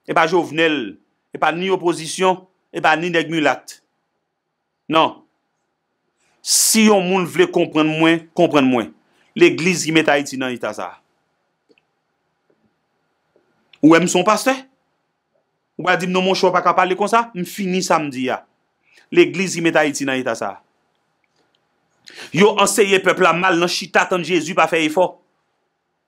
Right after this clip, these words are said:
Rete an silans letènèl ap vin konbat pou ou, pa leve pye l. Men, nan ki eta nou fè yo ye? Jiska prezan,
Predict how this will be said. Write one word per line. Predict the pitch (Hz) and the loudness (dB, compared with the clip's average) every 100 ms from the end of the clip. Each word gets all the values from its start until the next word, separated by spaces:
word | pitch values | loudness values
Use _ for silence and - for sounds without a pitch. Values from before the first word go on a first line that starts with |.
| _ _ - | _ _ 0
Rete | 165 185 190 | 2 4 2
an | 180 | 2
silans | - 208 208 208 175 | 0 2 2 0 -2
letènèl | 175 180 175 | 0 2 2
ap | 165 175 | 2 -2
vin | 185 | -4
konbat | 190 165 160 - | -4 -2 -2 -4
pou | 165 185 | -10 -8
ou, | 208 - _ _ | -8 -10 _ _
pa | - 233 | -2 0
leve | 233 214 | 0 -2
pye | - 214 208 | -4 -2 -2
l. | 175 123 101 _ _ _ _ _ _ _ _ _ _ _ _ _ _ _ _ _ _ - | -4 -10 -14 _ _ _ _ _ _ _ _ _ _ _ _ _ _ _ _ _ _ -2
Men, | 185 208 | 2 4
nan | 214 196 | 2 0
ki | 202 | 0
eta | 190 196 170 | 0 2 0
nou | 185 | 0
fè | 175 | 0
yo | 165 175 | 0 0
ye? | 165 - | -2 -8
Jiska | 139 247 247 214 185 | -4 -4 0 0 0
prezan, | 196 175 156 240 | 0 0 2 0